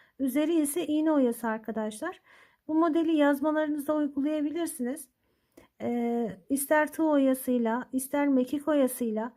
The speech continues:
isterseniz de iğne oyasıyla ekleyerek, e, çalışabilirsiniz. Şimdi hemen ortasını oluşturalım. Mekiğime ipimi sardım. Alt ipime de aynı renk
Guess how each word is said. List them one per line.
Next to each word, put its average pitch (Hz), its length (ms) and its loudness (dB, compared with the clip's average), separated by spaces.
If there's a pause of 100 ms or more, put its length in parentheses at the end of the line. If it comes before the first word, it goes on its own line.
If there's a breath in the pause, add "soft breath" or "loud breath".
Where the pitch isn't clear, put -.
(300 soft breath)
isterseniz 285 680 -2
de 247 100 4
iğne 285 260 2
oyasıyla 247 680 0 (360 soft breath)
ekleyerek, 277 680 -2 (140)
e, 240 300 -4
çalışabilirsiniz. 269 1080 -2 (400 loud breath)
Şimdi 311 320 -2
hemen 311 420 0 (1040)
ortasını 320 520 0
oluşturalım. 214 680 -2 (340 soft breath)
Mekiğime 311 500 2
ipimi 285 320 0
sardım. 302 540 0 (260 soft breath)
Alt 330 260 0
ipime 262 320 2
de 226 60 0
aynı 285 380 2
renk 247 220 0